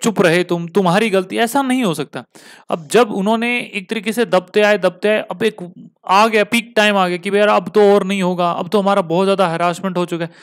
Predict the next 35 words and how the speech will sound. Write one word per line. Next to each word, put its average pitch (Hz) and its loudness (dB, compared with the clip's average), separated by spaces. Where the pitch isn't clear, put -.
तो 240 -2
ये 233 0
सब 247 -2
चीज़ें 233 -2
जो 240 -2
है 262 2
वो 269 0
तब 262 0
निकल 214 -4
कर 196 0
आ 143 2
रही 131 -6
हैं। 120 -14
सोमवार 214 0
को 220 2
यानी 185 -4
कि 208 -8
चौबीस 180 0
अप्रैल 180 0
की 170 -8
बात 151 -4
है, 196 -4
विनेश 180 -4
फोगाट 170 -2
ने 175 -4
दोहराया 151 -2
कि 202 -4
युवा 196 4
पहलवानों 170 0
को 185 -2
बचाने 156 -6
और 196 0
बृजभूषण 190 -2
को 190 -2
हटाने, 147 -4